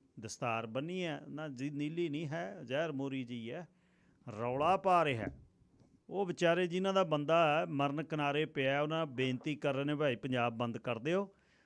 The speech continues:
ਉਹ ਮੂਹਰੇ ਉਂਗਲ ਚੱਕ ਕੇ ਨਾ ਲੇਕਣ ਵਾਲੀ ਸਿੱਧੀ ਉਂਗਲ ਚੱਕ ਚੱਕ ਉਹਨੂੰ ਕਹਿੰਦਾ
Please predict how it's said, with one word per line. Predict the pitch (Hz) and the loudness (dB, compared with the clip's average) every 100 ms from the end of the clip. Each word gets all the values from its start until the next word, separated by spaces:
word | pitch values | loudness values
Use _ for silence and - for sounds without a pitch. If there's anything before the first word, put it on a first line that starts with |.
| _ _ - | _ _ -4
ਉਹ | 175 | -2
ਮੂਹਰੇ | 151 156 202 | 0 2 4
ਉਂਗਲ | 190 156 165 165 | 2 2 0 -2
ਚੱਕ | - 160 151 | 0 0 0
ਕੇ | 147 156 180 | -2 -2 0
ਨਾ | 196 190 | 2 2
ਲੇਕਣ | 160 147 147 156 | 2 2 2 0
ਵਾਲੀ | 151 143 147 180 185 | 2 2 2 -2 -6
ਸਿੱਧੀ | - 165 160 214 | -8 -6 -4 -2
ਉਂਗਲ | 208 185 185 | 0 0 -2
ਚੱਕ | - 170 - | 2 2 2
ਚੱਕ | - 175 - | 0 0 0
ਉਹਨੂੰ | 185 190 | -2 0
ਕਹਿੰਦਾ | 143 160 127 | 0 0 -2